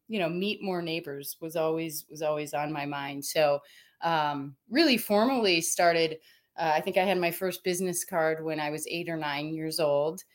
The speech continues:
doing dog walking. And of course, I'm from Minnesota, so snow removal was,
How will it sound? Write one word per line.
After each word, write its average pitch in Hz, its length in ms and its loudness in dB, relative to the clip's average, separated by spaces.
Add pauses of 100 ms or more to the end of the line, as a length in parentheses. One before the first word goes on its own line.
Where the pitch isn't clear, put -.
(260)
doing 175 520 2 (180)
dog 196 300 8
walking. 190 520 4
And 151 240 -2
of 156 120 -14
course, 175 240 -4
I'm 156 160 -6
from 160 400 -6 (100)
Minnesota, 180 600 2
so 160 200 -2
snow 190 460 0
removal 180 680 2
was, 151 320 -2